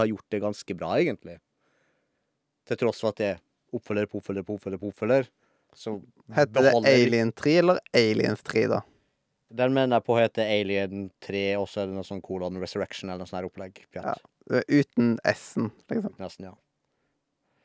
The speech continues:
Speaker 1: Men det er han, eh, Cameron. James Cameron,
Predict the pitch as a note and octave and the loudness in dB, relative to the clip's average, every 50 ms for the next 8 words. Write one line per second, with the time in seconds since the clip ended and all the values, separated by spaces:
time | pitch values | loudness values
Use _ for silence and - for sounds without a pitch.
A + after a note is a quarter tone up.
0 | _ _ _ _ _ _ _ _ _ _ _ _ _ _ - A2+ A2 G#2+ G#2+ G2+ | _ _ _ _ _ _ _ _ _ _ _ _ _ _ -14 -10 -4 -2 0 2
1 | G2 G#2 G2 G2 G2 F#2+ F#2+ F#2+ F#2 F#2 F#2 F2 E2 - _ _ _ - - G#2 | 2 0 0 -2 -2 -2 -2 -2 -2 -2 -4 -6 -8 -12 _ _ _ -6 -4 -2
2 | A2+ B2 C3 B2+ A#2 G#2+ - _ _ _ _ _ _ _ _ _ _ _ _ _ | 0 2 0 0 -2 -6 -12 _ _ _ _ _ _ _ _ _ _ _ _ _
3 | _ _ _ _ _ _ _ _ - G2 G2 G2 - - G#2+ G#2+ A2 A2 A2+ A#2 | _ _ _ _ _ _ _ _ -12 -12 -12 -12 -6 -4 -4 -4 -4 -6 -8 -10
4 | A#2+ A#2+ | -12 -14